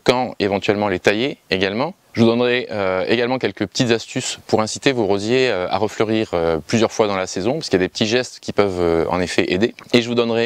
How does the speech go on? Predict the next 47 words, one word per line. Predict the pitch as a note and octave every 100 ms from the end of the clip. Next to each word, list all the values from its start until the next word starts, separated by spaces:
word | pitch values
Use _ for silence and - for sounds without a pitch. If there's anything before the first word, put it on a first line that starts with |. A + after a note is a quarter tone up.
| -
également | A#2+ A#2+ A#2
quelques | C3 C#3 A#2+
pistes, | C#3 - - -
euh, | F#2+
pour | F2 A2
savoir, | G#2 A#2 B2+
euh, | G2
où | -
vous | D3+ C3+
pouvez | - A2+
vous | G#2
les | F#2
procurer, | - G2 F#2+ F2+ G#2+
ou | D3+ C#3
acheter | - G#2+ A#2
ces | -
rosiers, | F#2+ F2 F2 G#2 B2 -
euh, | F#2 E2+ E2+ E2 D#2+ D#2 D2 - F#2 D#2+ - -
pour | F#2
pouvoir | - F#2
les |
installer | F2 - D#2+
chez | -
vous, | G2+ G#2+ -
tout | G2
simplement. | G#2 G2+ F2 - - - - - -
Alors | A2+ A2
juste | E3 D#3+
avant, | C#3+ D3+ D3 F#2+
euh, |
de | A2
commencer | A#2 A2 -
la | G2+
présentation, | G#2+ G2+ G2+ G#2 D3 D3
je | A2+
tiens | -
quand | G#2+
même | A#2 C3 A#2+
à | - F#2
préciser, | - B2 G#2+ A#2 C3
euh, | G2 F2
deux | F2 B2
choses. | - C3+ D3
La | A#2+
première, | - C3+ -
c'est | A2
que | - G#2